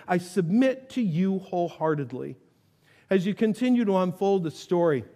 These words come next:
you find that she goes and she visits her cousin Elizabeth, who's pregnant with this baby, though she's advanced in years,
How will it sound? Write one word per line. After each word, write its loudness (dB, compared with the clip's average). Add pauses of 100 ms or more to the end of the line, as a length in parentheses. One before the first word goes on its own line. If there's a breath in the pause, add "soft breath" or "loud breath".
(720)
you -6
find 0
that -2
she -8
goes 0
and -6 (240 loud breath)
she 0
visits -2
her -6
cousin -4
Elizabeth, -4 (280 soft breath)
who's 2
pregnant 0
with -2
this -4
baby, -2
though -4
she's -8
advanced -4
in 0
years, -2